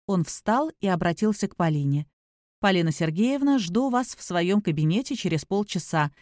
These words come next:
Вас, Харрисон, тоже". После этого затягивать с десертом уже не было времени.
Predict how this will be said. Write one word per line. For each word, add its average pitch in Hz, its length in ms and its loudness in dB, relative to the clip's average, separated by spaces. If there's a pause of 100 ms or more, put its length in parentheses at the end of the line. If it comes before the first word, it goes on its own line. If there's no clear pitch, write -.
(240)
Вас, 202 380 0
Харрисон, 254 580 0
тоже". 151 500 0 (1300)
После 202 340 2
этого 285 480 2
затягивать 208 640 2
с 180 80 2
десертом 196 580 0
уже 180 220 2
не 190 180 4
было 165 240 0
времени. 139 500 2